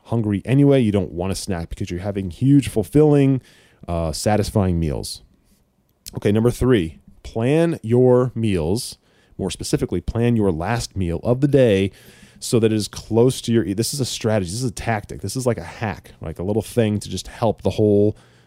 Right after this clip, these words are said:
uh, process be, like, a lot smoother. And that is to plan your meals and plan your last meal so that you don't consume anything after your, the end of your, your window, okay? Could be eight P M, nine P M, whatever.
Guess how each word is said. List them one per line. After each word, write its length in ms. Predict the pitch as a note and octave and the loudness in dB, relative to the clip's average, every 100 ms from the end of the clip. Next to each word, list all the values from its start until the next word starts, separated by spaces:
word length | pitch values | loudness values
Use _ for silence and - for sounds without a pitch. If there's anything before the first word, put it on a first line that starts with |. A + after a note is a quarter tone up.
| _ | _
uh, 320 | F#2 E2+ E2 D#2+ D2 | -4 -2 -2 -4 -4
process 440 | - A2 - E2+ | -2 -2 -2 -4
be, 300 | - G2 F2 | -4 -6 -6
like, 220 | E2+ D#2 D2 | -6 -6 -6
a 60 | |
lot 180 | F2+ - | -8 -8
smoother. 480 | - G#2+ F#2 B1+ C2 - - _ - | -4 -2 -2 -2 -8 -16 -20 _ -6
And 120 | F#2+ | -2
that 140 | G2 | -2
is 80 | G2+ | -4
to 120 | - | -6
plan 380 | - A2+ C3 D3+ | -6 0 2 4
your 220 | C3+ C#3+ | 4 4
meals 400 | C3+ A#2 E2+ F2 | 4 2 0 -2
and 80 | E2 | -6
plan 200 | - A2+ | -4 0
your 120 | A2 | 0
last 340 | A#2+ D#3+ D#3 - | 0 0 0 0
meal 180 | A#2+ | 0
so 140 | A2 A2+ | 0 -4
that 120 | - | -4
you 80 | B2 | -2
don't 280 | C3+ C#3+ - | 2 0 0
consume 560 | C#3 - - C3 B2+ - | -4 -4 0 2 2 -2
anything 460 | G2+ G#2+ - G2 F2 | -4 -2 -2 -4 -6
after 460 | F#2 - G#2 F#2+ - _ _ - | -8 -4 -2 -2 -6 _ _ -6
your, 240 | F#2+ F2 | -2 0
the 180 | F2 F#2 | -2 -4
end 140 | G#2+ | -2
of 80 | G2+ | 0
your, 240 | G2 F#2 - | 0 0 0
your 120 | F#2+ | 0
window, 360 | A#2 C#3+ C#2+ G1+ | 2 2 0 -6
okay? 220 | - F#2 | -8 -8
Could 160 | - D#2+ | -8 -10
be 140 | - | -8
eight 140 | F2+ | -8
P 160 | - F#2 | -6 -4
M, 160 | G2+ F#2+ | -2 -2
nine 160 | D#2 | -6
P 120 | - | -6
M, 120 | G#2+ F2 | -4 -2
whatever. 340 | F#2 B2 C3 | 0 2 0